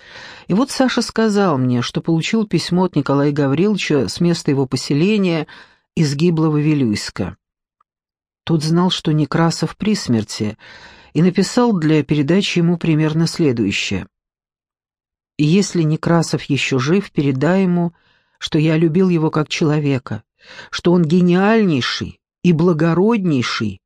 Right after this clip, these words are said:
из русских поэтов. Я рыдаю о нём,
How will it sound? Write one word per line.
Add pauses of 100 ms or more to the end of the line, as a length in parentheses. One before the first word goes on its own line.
(180)
из
русских
поэтов. (720)
Я
рыдаю
о
нём,